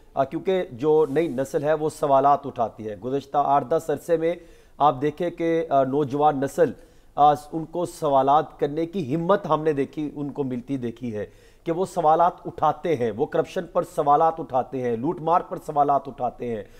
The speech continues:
वो फलूदे वाले अकाउंट के, अ, उसके अकाउंट से पैसे निकले तो वो सवाल पूछते हैं। वो कहते हैं, "मजदूर के अकाउंट में कैसे पैसे चले गए?" वो सवाल पूछते हैं। वो कहते हैं, "मनी लॉन्ड्रिंग करके कैसे पैसे चले गए?" वो सवाल पूछते हैं। वो कहते हैं, आप बताएं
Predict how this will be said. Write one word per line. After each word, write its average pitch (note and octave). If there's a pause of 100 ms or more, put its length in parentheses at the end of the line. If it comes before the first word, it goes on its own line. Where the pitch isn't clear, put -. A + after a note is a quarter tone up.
(200)
वो D#3
फलूदे D#3
वाले F#3
अकाउंट F3 (100)
के, F#3+
अ, D#3
उसके D3
अकाउंट E3+
से F#3
पैसे -
निकले F3+
तो G3
वो F#3
सवाल D3+
पूछते F3+
हैं। G2+ (340)
वो E3
कहते F3+
हैं, G#3+
"मजदूर F3
के G3+
अकाउंट F#3
में F#3
कैसे E3+
पैसे E3+
चले F3
गए?" F#3+
वो G3
सवाल E3
पूछते D3
हैं। A#2
वो C3
कहते F3+
हैं, F3
"मनी E3
लॉन्ड्रिंग F#3
करके F3
कैसे E3
पैसे E3+
चले F3+
गए?" G3
वो G3+
सवाल F3+
पूछते C#3+
हैं। A2 (400)
वो F#3+
कहते F#3+
हैं, G#3+
आप G3
बताएं D#3+